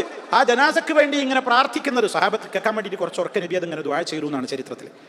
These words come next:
നിസ്കാരം കഴിഞ്ഞപ്പോൾ സഹാബി, സഹാബിമാര് പറയണേ, എന്താ പറഞ്ഞറിയോ? "ആ കിടക്കണ മയ്യത്ത് ഞാനായെങ്കിൽ ഞാൻ കൊതിച്ചു പോയി" എന്ന്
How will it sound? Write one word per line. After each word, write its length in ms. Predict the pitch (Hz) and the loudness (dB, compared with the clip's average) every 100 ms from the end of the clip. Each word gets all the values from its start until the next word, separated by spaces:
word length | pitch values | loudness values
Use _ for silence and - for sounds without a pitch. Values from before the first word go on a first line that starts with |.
| - - - - _ _ - | -20 -20 -20 -20 _ _ -18
നിസ്കാരം 340 | - 151 156 | -6 -4 -2
കഴിഞ്ഞപ്പോൾ 360 | 151 160 170 156 | -4 -2 -2 -2
സഹാബി, 360 | 147 156 160 156 156 | -2 -2 -2 -4 -4
സഹാബിമാര് 380 | 147 165 165 160 | -2 -2 -2 -4
പറയണേ, 260 | 143 165 151 | -2 -2 -2
എന്താ 440 | 110 - - - | -6 -14 -16 -10
പറഞ്ഞറിയോ? 360 | 143 147 147 - - - - | -6 -4 -4 -6 -12 -20 -12
"ആ 60 | - - | -10 -8
കിടക്കണ 320 | - - 170 | -8 -8 -8
മയ്യത്ത് 420 | 147 165 170 156 139 | -4 -4 -4 -6 -6
ഞാനായെങ്കിൽ 640 | 160 165 170 165 170 170 156 | -4 -4 -4 -4 -2 -2 -2
ഞാൻ 100 | 156 | -4
കൊതിച്ചു 340 | 147 147 - | -6 -6 -6
പോയി" 460 | 147 143 147 147 151 | -2 -2 0 0 0
എന്ന് 140 | 139 | -2